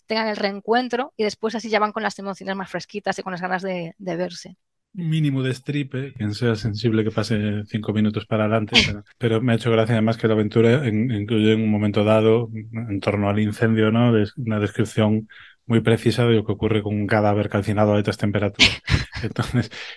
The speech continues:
Speaker 2: me hará gracia ver tu historial de búsquedas de Google al, <laughs> al respecto de esto.
Speaker 1: A ver, sí, sí que busqué, aunque más recientemente busqué cómo asfixiar a una persona,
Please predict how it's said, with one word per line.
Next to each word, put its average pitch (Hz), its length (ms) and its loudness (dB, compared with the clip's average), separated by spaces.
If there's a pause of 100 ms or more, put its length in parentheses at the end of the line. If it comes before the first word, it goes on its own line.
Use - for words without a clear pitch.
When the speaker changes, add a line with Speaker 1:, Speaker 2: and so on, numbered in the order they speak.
(100)
Speaker 2:
me 117 160 0
hará 113 160 2
gracia 113 320 2
ver 107 140 2
tu 110 100 -2
historial 107 320 4
de 107 80 6
búsquedas 104 420 2
de 101 80 4
Google 104 440 0
al, 104 280 0 (240)
<laughs> - 240 -14
al 165 100 -4
respecto - 480 2
de 110 100 2
esto. - 360 -4 (340)
Speaker 1:
A 208 140 2
ver, 220 240 2
sí, - 320 -10
sí 226 140 -8
que 254 160 0
busqué, 226 640 -2 (180)
aunque 202 280 -2
más 196 140 -10
recientemente 220 540 -4
busqué 202 280 -2
cómo 202 180 -4
asfixiar 202 300 -2
a - 20 0
una 190 120 -2
persona, 190 560 -2